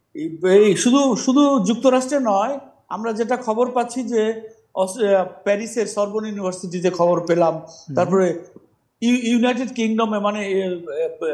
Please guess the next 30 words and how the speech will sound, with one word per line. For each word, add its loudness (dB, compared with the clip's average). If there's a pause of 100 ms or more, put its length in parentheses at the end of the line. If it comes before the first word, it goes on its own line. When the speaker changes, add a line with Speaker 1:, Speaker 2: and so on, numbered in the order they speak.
(300)
Speaker 1:
ব্রিটেনে, 0 (180)
অস্ট্রেলিয়াতে 2 (760)
এই -2
স-, -6
সমস্ত -4
জায়গায় -2
প্রোটেস্ট -6
হচ্ছে। -8
প্রোটেস্টটা -2
হচ্ছে 0
কোথায়? -2
হচ্ছে 2 (420)
যুব 4
সমাজের 0
মধ্যে, 0 (120)
Speaker 2:
হুম। -8
Speaker 1:
বিশ্ববিদ্যালয়ের 2
ক্যাম্পাসে, -4
কলেজগুলোর 0
ক্যাম্পাসে। -8 (380)
Speaker 2:
হুম। -4
Speaker 1:
আম-, 0
আমরা, 0
আমাদের -6
জ-, -6
আমাদের -2
মনে -4
থাকবে -4
যে -4
দেখবেন -2